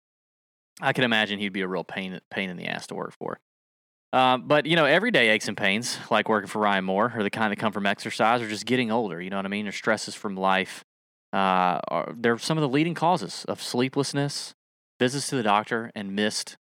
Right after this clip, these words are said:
golf rounds, you know? That's why a leading health clinic in Seattle invented a hundred percent drug-free Relief Factor. It contains four ingredients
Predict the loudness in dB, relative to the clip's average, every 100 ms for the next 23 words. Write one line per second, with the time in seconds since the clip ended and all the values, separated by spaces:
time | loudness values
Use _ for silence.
0 | -2 2 2 0 -8 -8 -14 _ _ -10
1 | -10 -10 _ _ _ _ _ _ -2 4
2 | 6 6 6 4 4 4 2 2 0 0
3 | 0 4 6 6 4 2 2 2 4 4
4 | 2 0 0 0 0 4 4 2 -4 2
5 | 4 4 4 2 4 4 2 2 2 2
6 | 0 -8 -6 -4 -2 -2 0 2 2 4
7 | 4 6 2 -2